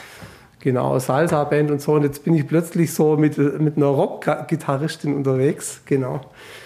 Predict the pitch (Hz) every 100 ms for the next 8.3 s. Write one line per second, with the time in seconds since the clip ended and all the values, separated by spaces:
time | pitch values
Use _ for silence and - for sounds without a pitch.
0 | - - 160 175 165 165 165 170 165 147
1 | 190 175 165 147 - 196 208 202 190 226
2 | 208 196 233 - - - 135 135 151 151
3 | 151 147 139 139 196 180 156 151 175 180
4 | 175 170 - 117 113 135 139 135 - -
5 | - - - - - - - 143 196 185
6 | 175 - 160 160 - 180 185 151 156 185
7 | 175 147 151 139 - 147 156 139 139 135
8 | 160 170